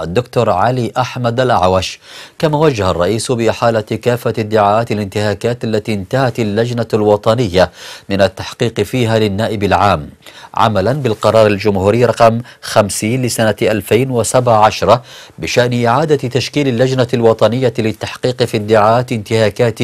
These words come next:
حقوق الإنسان. وقد تضمن توجيه رئيس الجمهورية سرعة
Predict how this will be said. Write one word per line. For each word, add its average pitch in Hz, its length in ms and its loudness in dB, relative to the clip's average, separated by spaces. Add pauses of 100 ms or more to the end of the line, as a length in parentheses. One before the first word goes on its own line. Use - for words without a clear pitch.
(400)
حقوق 113 420 0
الإنسان. 101 560 0 (1500)
وقد 135 240 4
تضمن 180 500 4
توجيه 151 540 4
رئيس 135 520 2
الجمهورية 113 760 0
سرعة 123 480 2